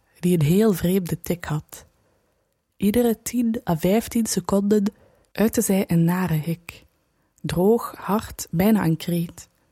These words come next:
Een vreselijke stoornis, die volgens haar familie al jaren duurde. Zij had beroemde specialisten bezocht, maar niemand kon haar genezen.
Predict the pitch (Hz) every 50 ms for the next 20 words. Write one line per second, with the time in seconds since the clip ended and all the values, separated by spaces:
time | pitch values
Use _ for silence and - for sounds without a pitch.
0 | _ _ _ _ _ _ _ _ _ _ _ - 170 160 147 - 165 180 196 214
1 | 202 - 175 170 160 - 165 - - - 180 180 180 - 165 165 170 - - -
2 | - - _ _ _ - 185 160 185 196 180 196 - - 185 185 - - 185 175
3 | 190 208 226 247 247 - - - 185 180 175 170 180 185 190 185 175 170 165 151
4 | 170 170 160 160 - - 165 165 - _ _ _ _ _ _ _ _ _ _ _
5 | _ _ _ _ _ _ _ _ _ _ _ - - 175 175 170 - 160 160 151
6 | 175 208 233 226 220 - - 185 170 - 170 170 196 220 - - 233 220 202 196
7 | 190 - 196 202 - - - - - _ - - 175 170 170 180 190 214 226 233
8 | 226 220 214 - - - 185 175 156 160 156 151 - - 165 160 160 160 160 160
9 | - - 160 170